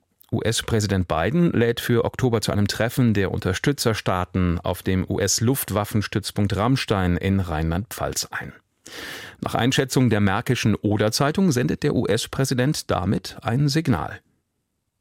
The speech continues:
Allerdings eines, dessen Reichweite bisher noch unklar ist, wenn man es aus deutscher Sicht betrachtet. Denn die bisherige Einigkeit der Ukraine-Freunde,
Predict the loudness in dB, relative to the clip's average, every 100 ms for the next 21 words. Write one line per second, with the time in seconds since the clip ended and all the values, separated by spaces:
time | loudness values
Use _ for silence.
0 | _ _ 2 4 4 4 2 2 2 2
1 | 2 2 2 2 4 4 2 2 0 2
2 | 0 0 0 2 2 2 0 2 2 2
3 | 2 2 2 0 -6 -12 -18 -18 -10 0
4 | 2 2 0 0 0 0 -2 0 0 0
5 | 0 -2 -4 -6 -6 -8 -8 -12 -14 _
6 | _ _ _ _ _ _ 0 2 2 0
7 | 0 -2 0 2 2 4 2 2 0 2
8 | 2 2 0 0 -2 -2 0 2 0 -2
9 | 0 0 0 0 0 2 2 0